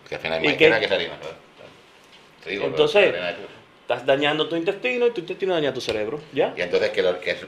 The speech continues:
Speaker 1: lo, lo,
Speaker 2: Lo
Speaker 1: o sea
Speaker 2: recomendable es cero harina, cero azúcares. Y,
Speaker 1: Y, ajá.
Speaker 2: aparte,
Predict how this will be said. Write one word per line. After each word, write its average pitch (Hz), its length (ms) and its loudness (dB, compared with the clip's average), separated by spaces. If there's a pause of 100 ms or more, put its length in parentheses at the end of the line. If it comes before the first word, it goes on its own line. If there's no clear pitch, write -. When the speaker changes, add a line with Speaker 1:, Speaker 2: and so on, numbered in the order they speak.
Speaker 1:
lo, 85 260 -4
lo, 85 220 -4 (100)
Speaker 2:
Lo 139 120 2
Speaker 1:
o 156 40 4
sea 165 80 6
Speaker 2:
recomendable 175 760 6
es - 240 -4
cero 208 340 10
harina, 247 560 6 (880)
cero 156 360 10
azúcares. - 680 -2 (1600)
Y, 208 60 4
Speaker 1:
Y, 269 280 6 (180)
ajá. 98 140 -12 (260)
Speaker 2:
aparte, 131 540 4